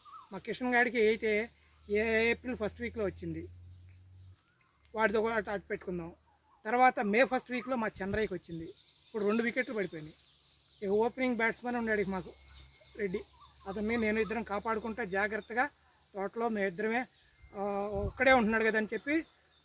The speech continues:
మూడు నాలుగు రోజులకు ఒకసారి వస్తున్నాను. ఎందుకంటే పాములు వస్తున్నాయండి, ఎందుకంటే తోట పాడైపోయింది, గడ్డి పట్టిపోయింది. ఎందుకంటే నెల పదిహేను రోజులు, రెండు నెలల నుంచి brush కట్టలు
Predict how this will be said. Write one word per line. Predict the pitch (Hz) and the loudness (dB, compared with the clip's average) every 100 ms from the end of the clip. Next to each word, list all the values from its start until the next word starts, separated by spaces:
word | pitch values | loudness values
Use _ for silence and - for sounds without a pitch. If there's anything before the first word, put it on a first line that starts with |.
| _ _ - | _ _ -12
మూడు | 226 214 | -4 -2
నాలుగు | 214 208 | -2 -2
రోజులకు | 208 208 | -4 -6
ఒకసారి | 180 202 214 | -4 0 0
వస్తున్నాను. | 190 - 226 190 185 190 | 0 -4 -6 -4 -4 -4
ఎందుకంటే | 208 226 226 214 190 208 196 _ _ _ _ _ - - - - - | -2 0 0 0 -2 -4 -8 _ _ _ _ _ -20 -20 -20 -14 -6
పాములు | 202 233 | 0 2
వస్తున్నాయండి, | 214 208 202 190 180 185 - - | 0 0 0 0 0 -4 -8 -8
ఎందుకంటే | 214 214 214 214 | -4 -2 -2 -4
తోట | 196 202 | -6 -8
పాడైపోయింది, | 202 190 202 190 190 185 185 202 185 | -4 -2 -2 -2 -4 -4 -4 -6 -6
గడ్డి | 175 196 | -4 -2
పట్టిపోయింది. | 214 214 196 190 185 185 190 _ _ _ _ | -2 -2 -6 -4 -4 -6 -8 _ _ _ _
ఎందుకంటే | 202 214 220 220 | -4 -2 0 -2
నెల | 208 202 214 208 | -2 0 0 0
పదిహేను | 208 196 208 | 0 0 2
రోజులు, | 220 220 | 0 0
రెండు | 208 | 2
నెలల | 202 | 0
నుంచి | 220 226 | -2 -4
brush | 208 196 185 | -4 -4 -6
కట్టలు | - 202 | -8 -8